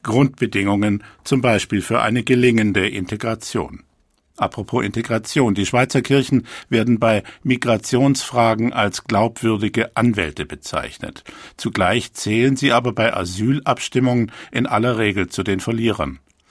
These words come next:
Das wird wohl auch am neunten Februar zweitausendvierzehn so sein, wenn über die Einwanderungsinitiative der S V P abgestimmt wird.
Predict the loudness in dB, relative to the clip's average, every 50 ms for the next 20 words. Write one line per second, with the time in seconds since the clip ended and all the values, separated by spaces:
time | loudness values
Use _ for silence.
0 | _ -18 -18 -16 -12 -4 -4 -4 0 0 -2 0 2 2 2 2 4 2 2 2
1 | 2 0 0 0 -2 0 0 0 2 4 4 2 0 -2 -2 -4 -4 -4 -2 0
2 | 0 0 0 0 0 2 2 0 0 -2 0 0 0 0 0 -2 -2 -2 -4 -10
3 | -6 -4 -4 -4 -4 -4 -2 -2 -2 0 -2 -2 -2 -2 0 0 2 2 2 2
4 | 2 0 0 -2 -14 -20 -20 -6 _ 0 2 2 0 0 -2 -2 -2 -2 0 0
5 | 0 0 -2 -2 -2 0 0 0 2 2 2 0 0 -2 -2 -2 -4 -4 -6 -6
6 | -6 -6 -6 -6 -4 -6 -6 -6 -6 -8 -8 -8 -6 -6 -6 -6 -6 -8 -12 -8
7 | -6 -6 -6 -4 -2 -4 -4 -4 -4 -8 -10 _ -4 -4 -4 -2 -2 -2 -2 -2
8 | -4 -4 -8 -8 -8 -12 -20